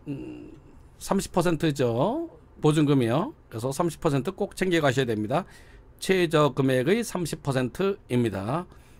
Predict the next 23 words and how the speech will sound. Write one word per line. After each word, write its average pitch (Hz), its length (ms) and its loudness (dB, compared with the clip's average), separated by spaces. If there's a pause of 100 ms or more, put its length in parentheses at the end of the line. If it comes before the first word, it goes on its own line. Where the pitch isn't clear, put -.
(140)
본인이 139 400 2
쓰려고 156 360 0
하는 139 140 2
금액의 131 340 0
삼십 147 280 -4
퍼센트가 147 560 -4
아니고요. 113 520 -2
가끔 175 320 -6
이렇게 147 360 2 (540)
착각하시는 165 580 0
분들 139 220 2
많이 135 240 -2
계시더라고요. 107 840 -8 (220)
최저 135 360 0
금액의 120 360 -2
삼십 208 460 -4
퍼센트 160 440 -4
이상의 139 360 0
금액을 131 440 0 (460)
가져가셔야만 123 880 -2 (120)
응찰하실 123 480 -2
수가 151 380 0
있겠다. 123 440 -6